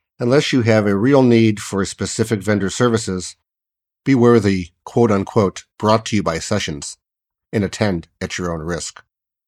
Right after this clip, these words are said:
Lastly, a quick shout out to the brave men and women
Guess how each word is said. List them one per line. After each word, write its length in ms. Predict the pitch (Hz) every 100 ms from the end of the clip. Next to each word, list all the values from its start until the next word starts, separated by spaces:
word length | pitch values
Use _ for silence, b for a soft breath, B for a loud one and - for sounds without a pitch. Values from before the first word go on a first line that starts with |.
| _ _ _
Lastly, 480 | 113 135 - 156 160 _ _
a 120 | 101
quick 500 | - - - 160 -
shout 320 | - - 113
out 180 | 95 90
to 100 | -
the 100 | 95
brave 460 | 90 104 117 117 107
men 180 | 95 104
and 160 | 104
women 300 | 98 98 95